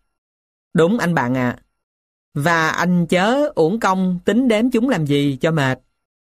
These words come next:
Nếu tôi không lầm, một số người đi biển đã gặp những biển sữa rộng hơn bốn mươi dặm. Tôi chẳng biết con say có nghe lời tôi khuyên không,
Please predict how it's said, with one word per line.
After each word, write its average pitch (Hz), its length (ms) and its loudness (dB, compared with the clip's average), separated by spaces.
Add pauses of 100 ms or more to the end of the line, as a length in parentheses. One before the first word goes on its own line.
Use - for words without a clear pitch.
(220)
Nếu 156 340 2
tôi 185 100 0
không 170 200 -2
lầm, 131 260 -2 (440)
một 175 240 2
số 233 180 2
người 190 220 2
đi 160 140 0
biển 156 380 -2
đã 151 240 -2
gặp 180 220 -6 (180)
những 175 500 0
biển 160 180 0
sữa 165 380 0 (300)
rộng 143 360 0
hơn 175 340 0
bốn 214 220 2
mươi 226 140 2
dặm. 135 240 0 (1300)
Tôi 160 300 0
chẳng 147 180 0
biết 226 180 2
con 180 180 -2
say 170 320 -4 (180)
có 175 120 0
nghe 208 180 0
lời 156 260 0
tôi 165 100 0
khuyên 170 240 -2
không, 160 240 -4